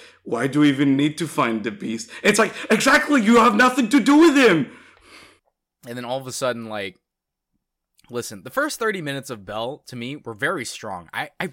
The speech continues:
Speaker 2: really liked the first
Speaker 1: They're
Speaker 2: thirty
Speaker 1: good.
Speaker 2: minutes. Then the story crawls
Speaker 1: Yeah.
Speaker 2: for about an hour, which is, like, really shit, because it's like, you had such a strong opening, and then you got the last thirty minutes of the fucking show, and honestly, it was more like the last twenty minutes of the show,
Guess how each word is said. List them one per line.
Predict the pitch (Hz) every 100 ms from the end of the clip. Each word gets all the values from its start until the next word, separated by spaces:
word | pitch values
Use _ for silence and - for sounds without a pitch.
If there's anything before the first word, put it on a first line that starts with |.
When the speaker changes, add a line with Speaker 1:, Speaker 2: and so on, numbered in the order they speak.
| -
Speaker 2:
really | 127 170 139 117
liked | 107 110
the | -
first | 131 208
Speaker 1:
They're | 143 110
Speaker 2:
thirty | 95
Speaker 1:
good. |
Speaker 2:
minutes. | 95 85 - - _ _ _ _
Then | 147 220
the | 185
story | - 175 175
crawls | 135 - 202 190
Speaker 1:
Yeah. | -
Speaker 2:
for | 127
about | 117 123
an | 107
hour, | 95 113 165 220
which | 160 120
is, | 123 117
like, | 113 113 _ _ _ _ -
really | 185 185
shit, | 113 - 156 107 - -
because | 135 185 147
it's | 147 -
like, | 185 156
you | 196
had | 214 185
such | - 214 180
a |
strong | - 180 165 147
opening, | 135 135 147 147 147 _ _ _ _ _ _ _ _
and | 156
then | 165
you |
got | 151 135
the |
last | 117 113 113 -
thirty | 110 98
minutes | 98 95
of | 90
the | 95
fucking | 110 95 95
show, | - 98 95
and | 107 92
honestly, | 90 110 98
it | 101
was | 95
more | 107
like | 92
the | 101
last | 98 -
twenty | - 98
minutes | 90 87 -
of | 80
the |
show, | - 92 87